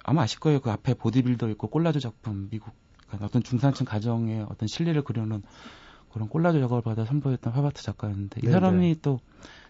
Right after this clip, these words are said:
Speaker 1: 저기 비틀즈 앨범에도 많이 참여했고,
Speaker 2: 음.
Speaker 1: 유명한 앨범이 또 화이트 앨범입니다. 아무것도 없는.
Speaker 2: 아, 그냥 빛, 예, 네.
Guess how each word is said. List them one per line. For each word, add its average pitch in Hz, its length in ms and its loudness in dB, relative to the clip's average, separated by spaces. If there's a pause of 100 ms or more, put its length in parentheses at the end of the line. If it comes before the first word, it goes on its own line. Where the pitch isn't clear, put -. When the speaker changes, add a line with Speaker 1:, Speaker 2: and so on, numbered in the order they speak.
(140)
Speaker 1:
저기 104 260 -6
비틀즈 120 380 2
앨범에도 104 880 -4
많이 101 260 -4
참여했고, 113 560 -4
Speaker 2:
음. 110 540 2
Speaker 1:
유명한 185 340 4
앨범이 131 380 2
또 - 80 -8
화이트 196 300 -2
앨범입니다. 101 500 -2
아무것도 107 400 -8 (160)
없는. 101 180 -4
Speaker 2:
아, 135 360 -2
그냥 151 160 4
빛, 135 160 4 (240)
예, 120 100 2
네. 113 300 0